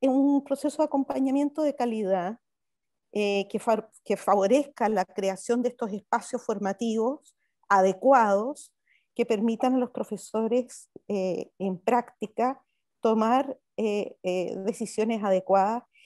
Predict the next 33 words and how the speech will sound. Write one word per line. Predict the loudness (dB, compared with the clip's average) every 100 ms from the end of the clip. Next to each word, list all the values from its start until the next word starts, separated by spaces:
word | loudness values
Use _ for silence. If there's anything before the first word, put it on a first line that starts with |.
| _ _
y | 0
también | 4 6 6 4 4
a | 0
los | -2 -4
formadores | -2 0 2 2 2 0 -4
de | -6
las | -6 -4
universidades, | -2 -4 -6 -2 0 2 2 -2 -6 _ _ _ -4
y | 0
también | 4 4 4 4 4
a | 2
los | -2
profesores | -6 -8 -6 -6 -6
guías, | -6 -6 -4 -4
porque | -8 -8 -6
no | -4
nos | -6
podemos | -6 -6 -4 -4 -4
olvidar, | -6 -4 0 2 0 -6 _ _ _ _ _ _
eh, | -2 -2 -2
y | -2 -2
en | -2
eso | -2 -2
han | -4
sido, | -4 -6 -2 0 0 -2
ha | -4
sido | -6 -4 -2 -2 -2 -6
muy | -6 -2 -2 -2 -4
insistente | -8 -8 -16 _ -4 -2 -4 -4 -4 -4 -6 -2
Tom | 0 0 -2 -6 _ _ _ _ _
y | -6 -6
también | -4 -6 -4 -4
Sharon, | -6 -2 0 0 0 -2